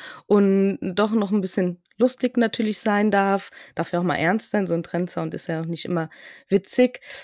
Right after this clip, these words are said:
Haben wir ja auch alles gelernt, was wir ansprechen in dem Workshop. Das fand ich nämlich auch richtig cool, dass so ein bisschen, ähm, denen auch Abwechslung,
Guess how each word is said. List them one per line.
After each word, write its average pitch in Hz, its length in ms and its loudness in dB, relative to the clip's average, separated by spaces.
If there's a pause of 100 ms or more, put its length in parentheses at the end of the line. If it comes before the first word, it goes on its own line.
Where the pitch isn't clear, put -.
Haben 220 200 6
wir 196 120 8
ja 165 120 6
auch 170 180 4
alles 233 320 4
gelernt, 240 400 6
was 226 220 -2
wir 202 120 2
ansprechen 233 920 2
in 269 140 2
dem 262 140 6
Workshop. 285 480 0
Das 214 160 -2
fand 226 220 2
ich - 60 -8
nämlich 202 200 -2
auch 190 200 0
richtig - 400 -6
cool, 214 100 4
dass 185 200 0
so 185 60 -4
ein 185 40 -2
bisschen, 165 280 -8 (400)
ähm, 170 300 4
denen 175 220 0
auch 165 240 -2
Abwechslung, 185 580 2